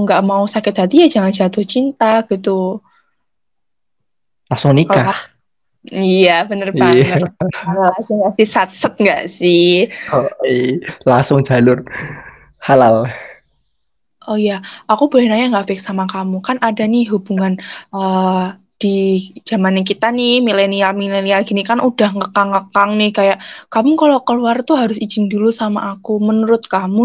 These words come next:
Speaker 1: nih, hubungan kayak gitu toxic nggak sih? Soalnya tadi ada temen aku yang, eh, share tentang hubungan toxic mereka tuh yang seperti itu. Menurut kamu kayak gitu toxic nggak sih?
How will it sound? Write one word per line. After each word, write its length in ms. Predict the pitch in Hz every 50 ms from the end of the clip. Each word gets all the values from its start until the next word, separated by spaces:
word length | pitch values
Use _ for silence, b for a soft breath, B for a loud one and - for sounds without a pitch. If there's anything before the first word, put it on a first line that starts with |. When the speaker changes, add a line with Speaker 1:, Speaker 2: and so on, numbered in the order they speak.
| 247 262
Speaker 1:
nih, 120 | 254 240 240 B B B B B B
hubungan 400 | - 214 190 226 220 214 220 214
kayak 160 | 220 214 214
gitu 160 | - 220 262
toxic 400 | 277 - 277 269 269 - - 262
nggak 240 | 233 214 180 190 202
sih? 160 | - - 220
Soalnya 400 | 233 - 233 202 202 214 226 -
tadi 160 | 247 247 -
ada 200 | 247 254 247 240 214
temen 240 | - 220 208 202 202
aku 400 | 208 202 196 196 - - 262 269
yang, 240 | 262 226 208 202 202 196 B B B B B B B -
eh, 480 | 202 196 196 196 190 190 190 190 190 190 190 190 - _ _
share 720 | - - - - - 226 208 202 202 202 214 208 196 196 B B B B -
tentang 560 | 208 208 190 196 - - 190 190 190 196 202
hubungan 400 | 202 226 190 - 202 208 196 190
toxic 240 | 196 202 - - -
mereka 320 | - 190 190 190 185 185
tuh 80 | - 220
yang 160 | 233 214 220
seperti 480 | - - - - - - - - - -
itu. 80 | -
Menurut 320 | 180 190 196 202 202 202 -
kamu 320 | - 196 208 226 254 294
kayak 120 | 294 - 285
gitu 120 | - 220 226 -
toxic 320 | - - - - - -
nggak 160 | 220 - -
sih? 320 | 185 - 214 233 240 -